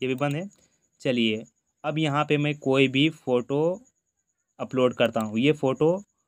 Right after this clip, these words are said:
मैं सबसे पहले डिलीट कर देता हूँ क्योंकि मेरे पास यही फ़ोटो है, तो फिर से मैं इसको अपलोड करूँगा तो आपको यही वाला फ़ोटो दिखेगा। तब से सबसे पहले जो हम इस फ़ोटो को यहाँ से रिमूव कर देते हैं, मतलब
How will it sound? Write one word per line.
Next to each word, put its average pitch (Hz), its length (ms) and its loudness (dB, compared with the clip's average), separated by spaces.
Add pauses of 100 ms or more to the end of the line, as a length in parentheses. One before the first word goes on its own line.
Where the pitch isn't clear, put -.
(240)
मैं 131 180 -4
सबसे 131 280 -4
पहले 139 220 2
डिलीट 127 320 2
कर 127 180 -2
देता 123 240 -2
हूँ 123 120 -4
क्योंकि 127 220 -6
मेरे 123 200 0
पास 123 260 0
यही 123 260 0
फ़ोटो 123 300 0
है, 120 120 4
तो 123 120 -4
फिर 120 200 -6
से 127 140 -6
मैं 127 120 -4
इसको 120 240 -6
अपलोड 123 340 -4
करूँगा 117 300 0
तो 127 120 -2
आपको 117 260 -4
यही 120 160 0
वाला 113 140 -4
फ़ोटो 113 240 -4
दिखेगा। 107 360 -6 (560)
तब 127 80 -8
से 131 160 -4
सबसे - 420 -4
पहले 139 260 4
जो 139 140 2
हम 143 260 0
इस 156 180 -2
फ़ोटो 127 340 0
को 160 320 -4 (440)
यहाँ 120 300 -2
से 139 200 -2 (280)
रिमूव 127 400 2 (100)
कर 127 140 2
देते 110 300 -2
हैं, 107 100 -6
मतलब 123 400 -4